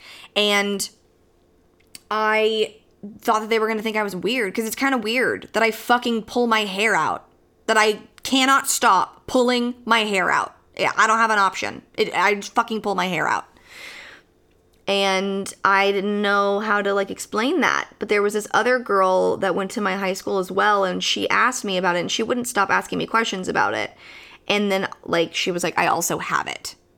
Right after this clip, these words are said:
I also pull out my eyelashes as well." However, I still follow her to this day on Instagram,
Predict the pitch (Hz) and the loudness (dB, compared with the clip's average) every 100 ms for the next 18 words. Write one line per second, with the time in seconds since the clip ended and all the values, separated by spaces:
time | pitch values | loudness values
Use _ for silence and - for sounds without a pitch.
0 | - 175 165 151 - 147 143 160 110 87 | -2 0 2 0 -2 -2 -2 -2 -2 -4
1 | - - 156 85 98 - - _ _ _ | -6 -4 0 2 0 -4 -12 _ _ _
2 | _ _ - - 220 - 185 175 180 185 | _ _ -14 -2 -2 2 2 2 0 -4
3 | 175 170 170 170 - - - - - 208 | -4 -4 0 0 0 -6 -16 -20 -4 2
4 | 214 196 175 190 - 202 - 202 208 220 | 4 4 4 2 0 0 4 4 4 0
5 | 185 190 190 - 170 170 160 170 208 208 | -4 -4 -4 0 0 0 -2 -4 -2 0
6 | 220 254 277 | 0 0 -2